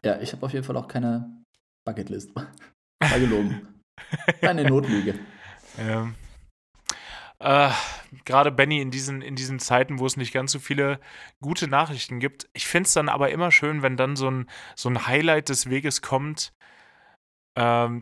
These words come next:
Speaker 2: das wirklich den, den Tag auch ein bisschen besser macht.
Speaker 1: Ja? Wie
Speaker 2: Namentlich,
Speaker 1: unser, ja.
Speaker 2: äh, namentlich natürlich unser Podcast montags, klar, ihr wisst Bescheid, aber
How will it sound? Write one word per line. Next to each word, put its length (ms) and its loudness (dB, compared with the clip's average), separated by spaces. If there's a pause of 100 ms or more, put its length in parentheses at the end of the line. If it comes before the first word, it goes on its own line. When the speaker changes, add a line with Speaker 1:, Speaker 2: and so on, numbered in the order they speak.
Speaker 2:
das 240 0
wirklich 280 -2
den, 280 -2
den 160 -4
Tag 280 -4
auch 180 -4
ein 80 -2
bisschen 240 0
besser 260 -2
macht. 340 -8 (920)
Speaker 1:
Ja? 380 -2 (220)
Wie 80 2
Speaker 2:
Namentlich, 880 4 (100)
Speaker 1:
unser, 120 0 (200)
ja. 40 -4
Speaker 2:
äh, 80 -8 (280)
namentlich 800 6
natürlich 440 2
unser 180 0
Podcast 460 -2
montags, 400 -4
klar, 220 -4 (140)
ihr 120 -8
wisst 160 -4
Bescheid, 320 0
aber 380 6